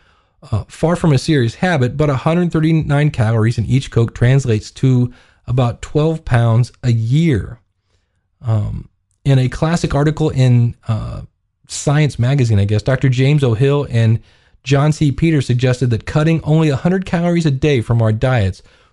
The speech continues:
would prevent weight gain in most of the U S population. The majority of the people gain only a pound or two each year. Anything a person does to make this hundred calorie difference will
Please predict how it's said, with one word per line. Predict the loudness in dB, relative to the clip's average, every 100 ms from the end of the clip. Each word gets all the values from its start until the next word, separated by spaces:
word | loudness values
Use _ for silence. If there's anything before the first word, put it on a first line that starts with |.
| -4
would | 0
prevent | 2 2 2 2
weight | 0 0 0
gain | 2 2 2
in | 2 2 0 _ _ _ _
most | 2 4 2 0
of | 0
the | 2
U | 2 2
S | 0
population. | 0 -2 0 0 2 0 0 -2 -4 _ _ _ _
The | 2
majority | 2 4 2 2
of | 0
the |
people | 0 0 0 0
gain | 2 2 0 2
only | 2 2 0
a |
pound | -2 -2 0 0
or |
two | 0 2
each | 2 0
year. | 0 0 0 -4 _ _ _ _ _ 0
Anything | 2 2 0 0
a | 0
person | -2 -2 0 0
does | 2 0 0
to | 0 2
make | 4 2 0
this | -2 0
hundred | 0 0 0
calorie | -2 0 0
difference | 0 0 -2 0
will | 0 0 -4